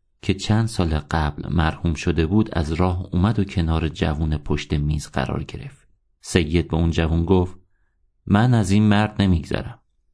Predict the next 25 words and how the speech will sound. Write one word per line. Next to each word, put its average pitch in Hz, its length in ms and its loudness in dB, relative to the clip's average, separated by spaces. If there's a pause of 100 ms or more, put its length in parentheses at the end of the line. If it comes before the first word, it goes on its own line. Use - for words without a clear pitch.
(140)
اون 110 120 6
منو 98 280 6
اذیت 85 500 2
کرد. - 240 -8 (460)
اون 113 100 6
منو 113 240 4
ترسوند.» 85 680 0 (720)
من 90 180 2
هم 82 200 2
گفتم: 82 460 0 (340)
«به 113 100 4
خدا 98 440 4
من 123 220 4
نمیدونستم 117 600 4
که 87 120 -6
سید 92 440 0
داخل 85 360 2
قبر 82 440 -2
عبادت 80 480 0
می‌کنه.» - 440 -6 (220)
جوون 90 440 2
رو 95 160 4
به 90 100 4
من 82 240 2
گفت: 92 320 2